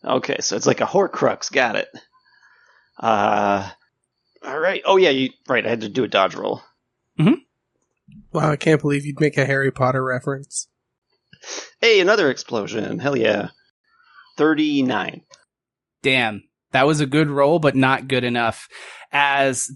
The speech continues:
Speaker 2: this claw comes and just smashes you in the chest, and you, like, fall back and smack into a, like,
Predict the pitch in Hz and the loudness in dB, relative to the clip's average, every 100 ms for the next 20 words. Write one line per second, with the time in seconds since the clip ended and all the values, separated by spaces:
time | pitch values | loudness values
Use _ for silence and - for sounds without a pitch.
0 | - 160 143 - - - 175 165 151 143 | -2 2 2 0 -4 -2 2 4 4 4
1 | - - 147 139 131 143 139 135 - - | 0 -2 0 0 0 -2 -2 -2 -2 -2
2 | - 147 151 151 151 160 - 160 127 131 | -2 -2 0 2 2 2 0 -2 -2 -2
3 | 127 127 123 135 123 - - 135 123 - | 0 2 2 2 0 -2 0 2 2 -4
4 | - - - - 160 147 180 190 170 - | -14 -20 -12 -2 0 2 0 2 2 0
5 | - 180 165 175 151 139 139 135 117 - | -6 2 4 2 2 2 4 2 0 -8
6 | - 131 - - 151 143 147 151 151 135 | -4 -4 -4 -4 0 2 2 -2 -4 -2
7 | 131 - 131 127 120 - - 127 120 117 | -2 0 0 0 -4 -6 2 4 4 2
8 | 120 127 127 | 0 2 2